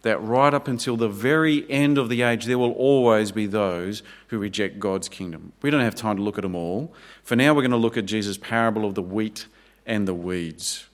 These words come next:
Uh, this parable is about a farmer sowing, uh, wheat in his field. He's a good farmer. You know, he doesn't want anything to contaminate his crops.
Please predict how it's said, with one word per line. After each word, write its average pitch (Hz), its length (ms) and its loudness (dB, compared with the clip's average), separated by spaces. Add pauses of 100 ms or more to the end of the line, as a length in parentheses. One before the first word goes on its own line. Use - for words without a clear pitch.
(420)
Uh, 107 100 2
this 131 160 -2
parable 127 360 2
is 113 100 0
about 107 200 4
a 95 80 0
farmer 123 520 2
sowing, 113 800 0 (280)
uh, 104 200 0
wheat 107 480 -2
in 120 140 -2
his 101 280 -4
field. 95 520 -6 (640)
He's 117 160 0
a 113 60 -2
good 135 240 2
farmer. 147 400 2 (480)
You 123 60 -2
know, 120 60 0
he 135 60 -2
doesn't 131 140 -2
want 123 140 4
anything 123 300 0
to - 200 -8
contaminate 117 640 0
his 98 160 -4
crops. - 560 -2